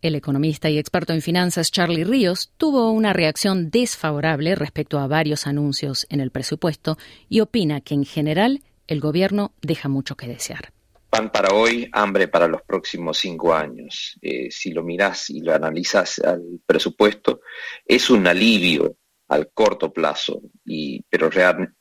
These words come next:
Speaker 2: realmente nos va a dar un dolor grandísimo en, a largo plazo, porque en los próximos cinco años va, va a incrementar la deuda gubernamental por ciento doce mil millones de dólares. No es una cifra pequeña, estamos hablando de si el superávit de este año es,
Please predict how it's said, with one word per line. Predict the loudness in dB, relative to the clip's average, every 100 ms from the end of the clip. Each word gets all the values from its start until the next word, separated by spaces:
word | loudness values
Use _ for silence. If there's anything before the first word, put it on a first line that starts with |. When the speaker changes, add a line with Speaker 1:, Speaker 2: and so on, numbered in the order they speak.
| _
Speaker 2:
realmente | 0 2 2 -2 -4
nos | 0
va | 4
a |
dar | 4 4
un | 0 2
dolor | 4 6 4
grandísimo | 4 4 4 2 0 0 -6 -10 -10
en, | -12 -10
a | -4 0
largo | 2 2 0 -2
plazo, | -2 -4 -6 -14 _
porque | 0 2
en | 0
los | 2
próximos | 2 2 2 0
cinco | -2 -2 0 0
años | 0 0
va, | 0 -2 -2
va | -2
a | 0
incrementar | 0 -2 -4 0 0 2
la | 2
deuda | 2 2 4 4 2
gubernamental | 2 0 0 -4 -8 0 2 2 0
por | -8 -8 -6
ciento | -2 -2 0 0
doce | 2 2 0 -6 -8 _
mil | -4 -2 0
millones | -4 -4 -2 -2 0
de |
dólares. | 2 2 2 0 -2 -10 -14 _ -20 -16
No | -2 0
es | 2
una | 0 0
cifra | 0 0 0
pequeña, | -2 -2 -2 0 -2
estamos | 0 0 0 2
hablando | 2 2 2 2
de | 4 4 0
si | -4 -2
el | 0 0
superávit | -2 -4 0 0 0 -4
de | -6
este | -6 -2 -2
año | 0 0 0
es, | 0 -4